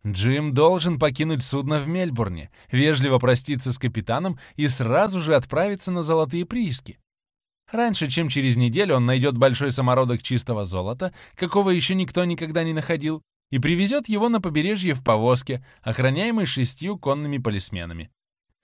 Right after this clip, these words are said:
Разбойники трижды нападут на них, но будут отбиты после кровавой битвы. Или нет? Он вовсе не поедет на прииски. Ведь это ужасные места, где люди перепиваются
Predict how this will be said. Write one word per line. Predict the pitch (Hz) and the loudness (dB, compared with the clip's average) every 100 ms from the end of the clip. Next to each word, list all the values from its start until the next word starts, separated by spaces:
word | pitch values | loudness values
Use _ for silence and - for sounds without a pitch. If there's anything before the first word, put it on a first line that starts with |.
| _ | _
Разбойники | - 120 123 135 160 156 131 143 | 2 4 4 4 4 2 0 -2
трижды | 135 156 147 123 | 0 0 0 0
нападут | 147 135 147 240 185 | -2 0 0 -2 -2
на | 117 | -2
них, | 92 - - | -4 -8 -6
но | 135 143 | -2 -2
будут | 143 208 160 | -2 -4 0
отбиты | 147 127 117 220 240 | 0 0 -2 -2 -4
после | 185 196 196 202 | -6 -6 -6 -6
кровавой | 160 139 127 123 113 | -2 2 2 2 -2
битвы. | 95 - 123 - _ _ _ | -8 -14 -20 -20 _ _ _
Или | - 123 123 | -4 0 0
нет? | 120 92 - _ _ _ _ _ _ | 0 -2 -6 _ _ _ _ _ _
Он | - 156 160 | -6 -4 -4
вовсе | 135 202 - 160 | 0 0 0 -2
не | 156 | -4
поедет | 190 202 185 107 98 | -2 -2 -2 -4 -6
на | 135 | -6
прииски. | 180 104 - - _ _ _ _ _ _ - | -6 -6 -8 -16 _ _ _ _ _ _ 0
Ведь | 117 | 0
это | 165 180 | 0 -2
ужасные | 185 202 180 170 175 | 0 2 2 0 -2
места, | 185 - 226 160 | -2 0 0 0
где | 120 139 | 0 0
люди | 165 143 | 0 -2
перепиваются | 139 131 127 117 151 208 196 - 165 | 0 0 2 2 2 2 -2 -8 -12